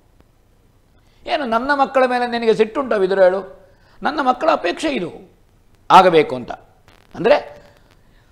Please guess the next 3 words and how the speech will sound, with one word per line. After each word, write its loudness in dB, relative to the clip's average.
ಸಂತೋಷ 4
ಸೌಹಾರ್ದದಿಂದ 6
ಇರಬೇಕು 2